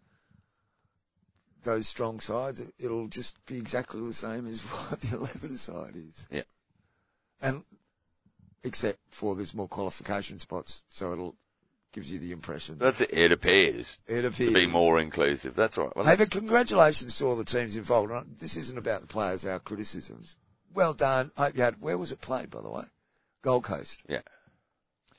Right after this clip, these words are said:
Speaker 1: So I hope after your final games, you all got out to enjoy yourself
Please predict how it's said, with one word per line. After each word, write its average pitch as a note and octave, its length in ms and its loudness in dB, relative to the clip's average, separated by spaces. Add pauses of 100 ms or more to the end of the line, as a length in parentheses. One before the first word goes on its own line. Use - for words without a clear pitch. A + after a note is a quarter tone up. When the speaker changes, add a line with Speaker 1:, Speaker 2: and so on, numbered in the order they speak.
(560)
Speaker 1:
So C3 220 2 (180)
I B2+ 140 6
hope C#3 240 6
after C3+ 360 4
your A#2+ 80 0
final A#2 380 0
games, A2 440 -4
you G#2+ 100 -6
all F#3 180 -4
got C3 200 0
out A2+ 220 -2
to G2 120 -8
enjoy G2 340 -4
yourself F#2+ 640 -6